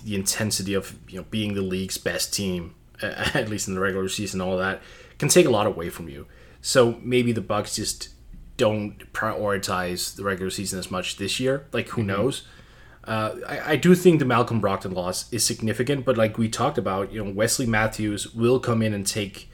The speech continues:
Speaker 1: at least some responsibility in terms of the shooting department. But what they won't get from him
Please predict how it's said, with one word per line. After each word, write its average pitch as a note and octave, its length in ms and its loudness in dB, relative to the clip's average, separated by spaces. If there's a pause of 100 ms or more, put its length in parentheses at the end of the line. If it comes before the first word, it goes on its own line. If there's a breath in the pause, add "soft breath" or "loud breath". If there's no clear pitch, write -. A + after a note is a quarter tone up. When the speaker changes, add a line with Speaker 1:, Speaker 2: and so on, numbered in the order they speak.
(380 loud breath)
Speaker 1:
at B2 120 0
least C3 240 2
some C3+ 180 6
responsibility G#2+ 800 0
in G2 80 -2
terms F#2+ 240 -8
of E2+ 80 -14
the D#2 80 -10
shooting C3+ 320 0
department. F#2 480 -6
But G2 140 -4
what F#2+ 180 -6
they F2+ 120 -6
won't C#3 340 0
get A2 180 0
from F#2+ 160 -8
him F2+ 280 -8